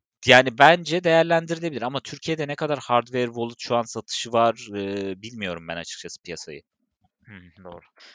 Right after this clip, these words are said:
Speaker 2: Ama, yani, eee, şey, eee, o, iii, onlarda da gerçi mesela, hani, U S B'ye bir şey oldu falan, eee, wallet'a bir şey olmuyor herhâlde. Sonuçta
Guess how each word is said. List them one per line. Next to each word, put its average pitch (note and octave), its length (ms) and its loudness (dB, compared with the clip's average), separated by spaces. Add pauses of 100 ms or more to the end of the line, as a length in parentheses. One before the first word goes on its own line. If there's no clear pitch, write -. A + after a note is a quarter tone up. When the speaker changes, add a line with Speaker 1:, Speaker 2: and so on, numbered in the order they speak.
(120)
Speaker 2:
Ama, D3 180 -6
yani, A#2+ 300 -4
eee, A2 600 -12
şey, A2+ 260 -10 (260)
eee, - 160 -20
o, C#3 200 -12
iii, A2 280 -12
onlarda C#3+ 420 -4
da G3+ 60 -10
gerçi D#3+ 280 -8
mesela, E3 280 -12
hani, D#3 200 -12
U D#3 40 -12
S - 140 -16
B'ye D#3+ 160 -12
bir D3+ 60 -8
şey - 160 -4
oldu B2 180 -10
falan, F3 360 -14
eee, C#3+ 320 -18
wallet'a C#3 460 -10
bir C3+ 40 -14
şey F#3 140 -8
olmuyor C#3 280 -6
herhâlde. G2 240 -6
Sonuçta A2+ 420 -10